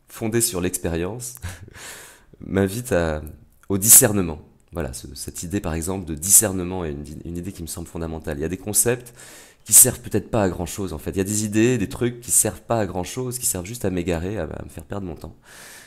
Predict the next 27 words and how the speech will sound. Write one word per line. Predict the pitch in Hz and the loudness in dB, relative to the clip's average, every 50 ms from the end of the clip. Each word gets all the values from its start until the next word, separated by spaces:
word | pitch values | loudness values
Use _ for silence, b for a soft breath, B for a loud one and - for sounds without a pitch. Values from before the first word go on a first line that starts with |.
| B B B B - | B B B B -4
Et, | 78 80 80 78 78 76 73 71 | 0 2 2 2 2 2 0 -2
euh, | 71 69 69 67 64 64 64 64 - - - - | -2 -4 -6 -6 -8 -10 -12 -16 -18 -16 -12 -8
c'est | - - - | -4 0 4
ça | - 131 131 | 6 6 6
que | 123 | 6
je | 101 101 | 4 0
cherche | - - 107 - - - | 0 2 0 0 0 0
à | 82 82 | -2 -2
faire | - - 107 101 98 85 | -2 0 0 2 2 2
aussi | 82 80 - - 98 95 95 | 2 2 2 2 2 2 -2
en, | 80 71 71 69 69 - - - - - | -2 -4 -6 -8 -10 -12 -14 -16 -12 -10
en | 73 71 | -10 -8
faisant | 69 80 82 87 | -6 -4 -4 -4
ces | - 85 | -4 -6
vidéos, | 73 73 73 71 73 73 82 107 139 - | -8 -8 -4 -4 -2 0 0 -2 -2 -4
c'est, | - 90 80 71 67 B B B B B B B B B B B B B B B B B B B B B _ - - - | -4 -4 -4 -6 -8 B B B B B B B B B B B B B B B B B B B B B _ -16 -14 -12
euh, | - - - - - | -12 -12 -14 -16 -12
travailler | - - 98 92 87 87 92 110 | -6 -2 2 4 4 6 4 4
sur | - - 85 | 2 2 0
des | 82 80 85 82 87 | 2 2 2 2 2
idées, | 85 80 95 107 127 143 | 2 4 4 6 6 4
des | 104 90 | 2 0
trucs, | - - 113 113 110 | 0 -2 -4 -4 -2
des | 90 85 | -4 -4
concepts, | - 87 82 - - 107 117 120 - - - - B B B B B B B B _ _ _ _ | -2 -2 -2 0 2 2 2 0 -2 -10 -20 -20 B B B B B B B B _ _ _ _
pour | - 131 127 123 | -4 -2 0 0
voir | 117 117 113 117 131 147 165 175 175 170 160 131 - - - | 0 2 4 4 6 6 6 4 2 0 -2 -4 -4 -6 -10